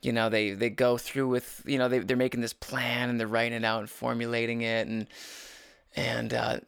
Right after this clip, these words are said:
it's the excitement, you know, 'cause novelty enhances pleasure, and, and then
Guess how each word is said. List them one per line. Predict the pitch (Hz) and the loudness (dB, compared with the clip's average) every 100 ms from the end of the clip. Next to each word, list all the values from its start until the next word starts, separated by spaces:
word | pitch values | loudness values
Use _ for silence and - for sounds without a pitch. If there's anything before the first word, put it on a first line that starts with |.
| - | -12
it's | - - | -12 -4
the | 131 | -2
excitement, | - - - 135 - 135 131 120 | -2 -2 0 0 0 0 0 0
you | 127 | 0
know, | 120 | 0
'cause | 123 117 | 0 0
novelty | 135 127 123 120 - 131 127 | 2 4 2 2 -2 -2 0
enhances | 120 - 117 117 - 120 | 0 -2 0 -2 -4 -8
pleasure, | - - 135 127 123 127 123 120 | -10 -2 2 2 2 2 2 2
and, | 113 101 - - - - - | 0 -4 -12 -20 -20 -10 -4
and | 120 | 0
then | 120 120 117 113 | 2 2 2 2